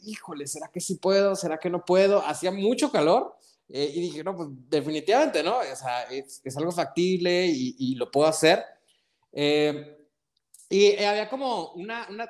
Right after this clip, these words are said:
una, fue una dinámica, eh, estuvo padre, una, una actividad, eh, había un, un, este, ah, un,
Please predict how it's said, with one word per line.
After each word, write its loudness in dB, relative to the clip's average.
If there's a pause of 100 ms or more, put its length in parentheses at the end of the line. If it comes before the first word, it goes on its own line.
una, -10 (280)
fue 2
una 0
dinámica, 0 (100)
eh, -6
estuvo -6
padre, 4
una, -6
una -8
actividad, -2 (480)
eh, -6
había 2
un, -6
un, -8
este, -2 (440)
ah, -2
un, -4